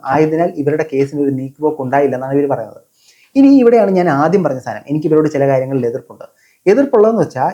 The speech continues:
ഇവര്, ആ, mentally depressed ആണ്. ഉം, ഇവര് ഈ പറയുന്ന പ്രമുഖ നടനെ എങ്ങനെ വീഴ്ത്തണം എന്നുള്ള മൈൻഡ് സെറ്റിലാണ്. So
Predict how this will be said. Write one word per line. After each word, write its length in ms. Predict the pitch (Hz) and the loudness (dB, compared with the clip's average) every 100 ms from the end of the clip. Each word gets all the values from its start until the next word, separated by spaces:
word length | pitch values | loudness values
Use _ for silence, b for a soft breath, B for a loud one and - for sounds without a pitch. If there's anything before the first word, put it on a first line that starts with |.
| - 180 | -6 -2
ഇവര്, 380 | 202 262 247 285 254 - _ _ 165 | 2 2 2 0 -2 -8 _ _ -4
ആ, 60 | 165 | 0
mentally 440 | 170 175 185 220 196 | 2 0 2 2 2
depressed 420 | 151 - - - 139 | -2 -4 -8 -6 -8
ആണ്. 160 | 113 - _ _ 170 | -8 -14 _ _ -10
ഉം, 140 | 208 196 | -10 -8
ഇവര് 360 | 175 180 254 233 269 - 190 | -2 2 4 4 2 -4 -6
ഈ 100 | 190 190 | -4 -2
പറയുന്ന 300 | 160 165 190 | -2 -2 -2
പ്രമുഖ 260 | 160 160 190 196 | 0 0 0 0
നടനെ 260 | 170 180 | 0 0
എങ്ങനെ 360 | 180 165 208 233 | 0 2 2 2
വീഴ്ത്തണം 440 | 196 165 165 180 | 4 2 2 -2
എന്നുള്ള 180 | 185 156 | 0 2
മൈൻഡ് 260 | 160 143 143 | 2 -2 -2
സെറ്റിലാണ്. 300 | 139 113 110 b b b - | -6 -10 -16 b b b -6
So 120 | 269 | -2